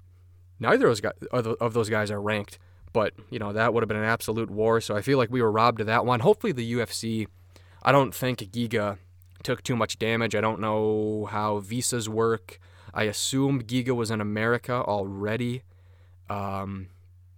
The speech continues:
but, but maybe he wasn't. That's, that's an assumption on my part, but I would like to see that fight, uh, greatly in the future. We also had Nate the Train Landwehr,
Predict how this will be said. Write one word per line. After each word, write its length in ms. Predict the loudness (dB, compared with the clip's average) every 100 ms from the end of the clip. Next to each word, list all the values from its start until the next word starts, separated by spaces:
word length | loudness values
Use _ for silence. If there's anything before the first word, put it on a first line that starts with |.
| 4
but, 160 | 4 6
but 120 | 6
maybe 180 | 6 4
he 80 | 6
wasn't. 280 | 4 4
That's, 240 | 0 -2 0
that's 200 | -2 -2
an 40 |
assumption 360 | -2 -2 -2 -2
on 80 | 0
my 160 | -2
part, 280 | 0 -4 0
but 180 | -2 -4 -12 -20 -12 -2
I 120 | 0
would 160 | 2
like 160 | 0 -4
to 100 | -8
see 180 | -8 -6
that 220 | -4 -4
fight, 320 | -2 -4 -6 -10 -20 -20 -14
uh, 220 | -12 -12 -10
greatly 640 | -8 0 0 0 -6 -8 -14 -20 -20 -20 -20 -20 -20 -20 -6
in 200 | -2 -2
the 80 | -4
future. 500 | -4 -4 -2 -2 -4 -8 -20 -20 -20 -20 -20 -8
We 160 | 0 2
also 260 | 2 2
had 200 | 4 2
Nate 400 | 0 0 -2 -2
the 100 | -8
Train 400 | -6 -4 -2 -2
Landwehr, 720 | -2 -2 0 0 0 0 -2